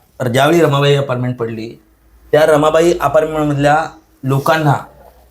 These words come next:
कोणत्या पार्टीने मदत केली मला सांगा? कोणत्या पार्टीने मदत केली? जर पत्रकार म्हणून तुम्हाला माहिती असेल तर तुम्ही सांगा, मला माहिती आहे, मीही सांगतो. या ठिकाणी ज्यावेळी बिल्डिंग पडली, माझे सगळे कार्यकर्ते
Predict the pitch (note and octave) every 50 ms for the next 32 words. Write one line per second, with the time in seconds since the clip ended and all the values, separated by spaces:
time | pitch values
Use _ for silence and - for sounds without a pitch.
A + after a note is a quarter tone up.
0 | - - D3+ D#3 D#3+ D3+ D3 D#3 F#3+ F#3 - E3 C#3+ C#3 - - E3 F#3 G3+ G3
1 | F3+ F3 D#3+ D3+ - D3 D3 C#3+ C#3 C3+ C3 A#2 A#2 A2+ A#2 A#2+ - _ _ _
2 | _ _ _ _ _ _ _ _ _ _ _ _ _ _ _ _ _ _ - C#3+
3 | D3+ D3+ C#3+ F#3 F3 E3+ D#3+ D#3 E3 E3 E3 D#3 D3+ D#3 D3+ - - D3+ D3+ C#3+
4 | D#3 D#3 - - C3 - C#3+ D3 C#3+ D#3 D3+ D3+ D#3 D3+ C#3+ D3 C#3+ C#3+ D3 D3
5 | C3 B2+ B2 C3 C3+ C3 B2+ D3 D#3 - - - _ _ _ _ _ _ _ _
6 | _ _ - D#3 D3 C#3+ - D#3+ F3 G#3 G3 F3 D#3 D3 D3+ D#3+ - - - -
7 | - - _ _ - A#2+ B2+ C3 D3+ F3+ F#3+ E3+ E3+ F3 - F3+ F3 F#3 G3 G2+
8 | - - - C3 C#3 D3+ D#3 C#3 C#3+ B2+ A2+ G2+ - - - _ _ _ _ _
9 | - B2 C#3+ D#3 E3 D#3 - - - E3 D3+ D3+ D#3 E3+ F3 F#3+ G3+ G3+ - _
10 | _ _ - A#2 B2+ D3+ E3 F3+ F3+ F3+ F3 D#3 D#3 D3+ E3 E3+ - D#3+ D3+ C#3+
11 | D3 D#3+ F3 F3 E3 D3 C#3 D3+ D#3+ D3+ - - D#3+ D3 D3+ E3+ F3 E3 D3 C#3
12 | C#3+ C#3 D3 D3 D3 C#3 A#2 - -